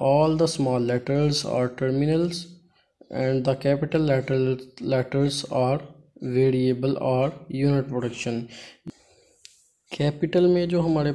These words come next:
पास ए, बी, सी, डी, ई है, ये हमारे वेरिएबल्स हैं, या ये भी कह सकते हैं कि ये हमारे यूनिट प्रोडक्शन हैं, और जो स्मॉल में ए है एंड पे, वो हमारा टर्मिनल है। तो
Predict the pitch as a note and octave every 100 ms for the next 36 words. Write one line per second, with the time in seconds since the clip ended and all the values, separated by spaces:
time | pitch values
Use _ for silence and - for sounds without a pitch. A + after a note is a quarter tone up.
0 | D3 C#3+ C#3 - - - C3+ C#3+ C#3 B2+
1 | C3+ C3+ - C3 C3 C3 B2+ B2+ - B2+
2 | B2+ C3 C#3 D3+ - - - - C#3 D3+
3 | D#3+ C#3 B2+ B2 A#2+ C3 F3+ - - _
4 | _ _ _ C#3 C#3 D3 D3 D3+ C#3+ D3
5 | C3+ C3 A#2+ A#2+ C#3 C3 C3+ C#3+ D3 C3+
6 | C3+ D3 D3 - B2+ - C3+ C3+ C#3+ C#3
7 | C3 C3+ B2 A#2+ D3 G3 - - - C#3
8 | C#3 E3+ F3 F3 C#3+ B2+ - B2+ A#2+ A2+
9 | A#2 A#2 - - _ _ C#3 C#3 C#3+ D3
10 | D3 C#3 D3 D3 D3 C3+ C3+ D3+ E3+ -
11 | D3 C#3 D3 C#3 C3+ B2+ - C3+ E3 -
12 | - - B2+ C#3 D3+ D3 B2+ A#2+ A#2+ B2
13 | C#3+ C#3+ C#3 B2+ A2+ - A#2 A2+ - _
14 | _ _ _ -